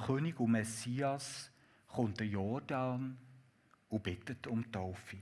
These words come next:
Vielleicht, wenn wir all das haben gehört vorher,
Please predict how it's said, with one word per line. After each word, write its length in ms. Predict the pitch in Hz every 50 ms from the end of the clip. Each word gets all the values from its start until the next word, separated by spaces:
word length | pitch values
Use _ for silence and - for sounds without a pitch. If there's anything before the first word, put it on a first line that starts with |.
| - _ - _ _ _ _ _ _ _ _ _ _ _ _ _ _ _ _ _ _ _ _ _ _ _ _ - - - _ _ _ _ _ _ _ _ _ _ _ _ _ _ _ _ _ _ _ _ _ _ _ _ -
Vielleicht, 280 | - 123 120 123 113 -
wenn 160 | 123 113 113
wir 80 | 117
all 240 | 113 113 113 123 139
das 200 | 147 151 123 -
haben 180 | 123 117 113 -
gehört 420 | - - 117 127 131 123 117 123
vorher, 540 | - - 113 107 117 117 110 101 98 92 92